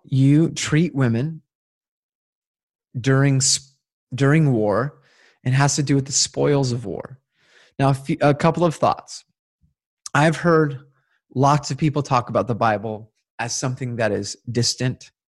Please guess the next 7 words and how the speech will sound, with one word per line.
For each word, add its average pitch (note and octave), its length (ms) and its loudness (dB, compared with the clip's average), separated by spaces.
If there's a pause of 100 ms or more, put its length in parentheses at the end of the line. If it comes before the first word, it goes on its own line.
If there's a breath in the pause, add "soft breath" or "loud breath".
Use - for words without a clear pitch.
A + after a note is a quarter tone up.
behind A#2+ 520 -4
the A#2+ 80 -2
times, G#2+ 560 -10 (120)
or G#2+ 180 -8
absent. - 540 -10 (560 loud breath)
And A#2+ 80 0
people C#3 420 0